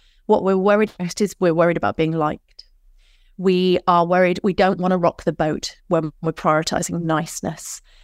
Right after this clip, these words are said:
Nice is kind of soft and squashy, um, but it also has the boundaries within it whatsoever. Whereas we can be kind and boundaried. We can be kind and actually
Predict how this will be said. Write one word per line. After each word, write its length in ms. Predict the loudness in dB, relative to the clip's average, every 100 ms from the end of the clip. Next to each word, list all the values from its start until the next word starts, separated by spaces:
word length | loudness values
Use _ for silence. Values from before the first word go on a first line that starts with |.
| _ -2
Nice 440 | 2 2 2 -4 -4
is 160 | -4 -4
kind 280 | -4 -2
of 80 | -2
soft 460 | -6 -6 -6 -6 -6
and 100 | -6
squashy, 680 | -2 -2 -2 -2 -2 -4 -6
um, 400 | -2 0 0 -2 -4
but 120 | -2 -2
it 80 | 0
also 280 | -2 -2
has 220 | -2 -4 -8
the 80 |
boundaries 600 | -4 -2 -2 -4 -4 -6
within 220 | -6 -4 -6
it 80 | -6
whatsoever. 600 | -8 -8 -8 -8 -8 -10 _ _ _ _ _ _ _ _ 2
Whereas 440 | 4 4 0 -4 -6
we 140 | -2
can 180 | 2 4
be 120 | 2
kind 680 | 0 -4 0 2 2 0 -2 -6 _ -6
and 260 | -2 -2 0
boundaried. 540 | -2 -4 -6 -8 -10 -16 _ -20 _ -20 _ -4
We 520 | 2 2 4 2 -2
can 440 | -4 -4 0 2 0 -2
be 100 | -6
kind 640 | -6 -2 2 2 0 -4 -4
and 240 | -2 0 -2
actually 540 | -4 -6 -2 0 0